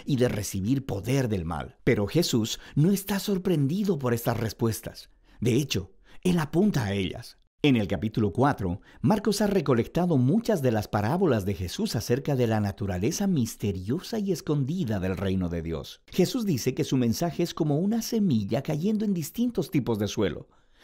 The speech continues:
Algunos son receptivos y otros no. O que es como una semilla de mostaza que es muy pequeña, parece insignificante, pero luego crece enormemente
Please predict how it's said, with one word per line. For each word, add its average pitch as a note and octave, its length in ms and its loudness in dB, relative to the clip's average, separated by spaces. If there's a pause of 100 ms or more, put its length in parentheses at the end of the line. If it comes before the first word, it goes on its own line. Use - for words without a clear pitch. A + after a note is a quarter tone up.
(200)
Algunos G2+ 360 0
son C3 160 2
receptivos A2+ 800 -2 (140)
y F3+ 140 -2
otros A3+ 300 -4
no. G#2+ 260 -2 (420)
O E3+ 80 4
que F#3+ 140 4
es G3+ 100 4
como F3 220 2
una F3 180 2
semilla D3 500 2
de E3+ 100 0
mostaza A#2 580 0
que G#3 160 -2
es A3+ 100 -10
muy B3 160 0
pequeña, A#3 680 2 (260)
parece - 340 0
insignificante, A#2+ 1000 2
pero A#2 200 4
luego D#3+ 380 2
crece G3 480 0
enormemente D#3 1040 0